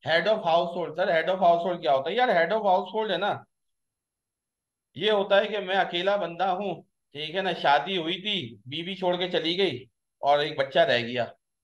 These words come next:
चलो ये भी head of household हो गया। अकेला रहता हूँ, माँ बाप को पालता हूँ, मतलब माँ बाप को साथ रखा हुआ है मैंने, एक ही बच्चा हूँ। यूएस के अंदर तो माँ बाप को पालते तो नहीं है, खैर कोई अच्छा बंदा निकल आया तो उसने माँ बाप को पाल लिया, तो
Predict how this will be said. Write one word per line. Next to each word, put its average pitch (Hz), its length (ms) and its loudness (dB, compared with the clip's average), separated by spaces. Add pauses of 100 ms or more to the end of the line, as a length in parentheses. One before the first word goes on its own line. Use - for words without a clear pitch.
(240)
चलो 147 180 -4
ये 143 160 -6
भी 175 140 -2
head 160 180 2
of 160 140 4
household 151 400 0
हो 135 100 -4
गया। 131 200 0 (580)
अकेला 185 420 2
रहता 175 300 6
हूँ, 196 280 4
माँ 147 180 4
बाप 165 280 2
को 190 200 -2
पालता 143 380 -2
हूँ, 165 180 -2
मतलब 156 200 -8
माँ 135 180 2
बाप 151 220 0
को 165 80 -12
साथ 147 280 -4
रखा 147 220 -2
हुआ 151 140 2
है 151 100 -2
मैंने, 143 260 -4 (460)
एक 156 220 -6
ही 185 80 -4
बच्चा 151 300 0
हूँ। 165 200 2
यूएस 165 280 0
के 180 80 -6
अंदर 160 220 -6
तो 160 80 -4
माँ 139 180 2
बाप 151 180 2
को 156 80 -4
पालते 139 400 0
तो 147 80 -6
नहीं 147 220 -8
है, 156 80 -6
खैर 143 280 0
कोई 147 100 -6
अच्छा 139 280 -2
बंदा 135 260 -2
निकल 139 260 -2
आया 131 220 2 (600)
तो 165 120 0
उसने 160 220 -6
माँ 143 180 0
बाप 151 200 2
को 165 100 -4
पाल 139 280 0
लिया, 160 220 -2
तो 175 180 -8